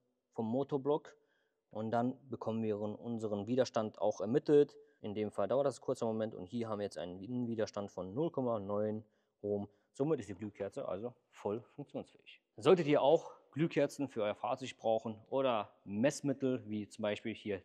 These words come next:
der Multimeter, ladet euch die A-T-P-App herunter. In der A-T-P-App bekommt ihr mit der Schlüsselnummer nicht nur Ersatzteile für euer Fahrzeug, sondern auch Werkstattausrüstung, wie zum Beispiel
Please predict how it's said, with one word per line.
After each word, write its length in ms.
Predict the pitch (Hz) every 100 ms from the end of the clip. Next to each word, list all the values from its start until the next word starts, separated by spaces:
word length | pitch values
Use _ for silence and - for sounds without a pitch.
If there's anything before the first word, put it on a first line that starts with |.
| -
der 80 |
Multimeter, 600 | 92 147 156 139 120 117 113
ladet 260 | 117 139
euch 120 | 127 120
die 120 | -
A-T-P-App 680 | 110 - 113 123 - 123
herunter. 480 | 113 107 104 107 104 _ _ _ _
In 120 | 131
der 140 | 123
A-T-P-App 540 | 104 117 117 123 117 120 _ _
bekommt 300 | - - 117
ihr 40 | 113
mit 120 | 107
der 60 | 104
Schlüsselnummer 540 | 139 135 127 123 120 - _
nicht 220 | - 131
nur 80 | 123
Ersatzteile 400 | 104 135 - 123
für 140 | 113 117
euer 100 | 110
Fahrzeug, 480 | 104 101 - 107 - _ _
sondern 320 | 107 120 120
auch 240 | 95 104 95
Werkstattausrüstung, 800 | 113 135 107 104 - 104 117 117
wie 60 |
zum 140 | 120 98
Beispiel 300 | 87 139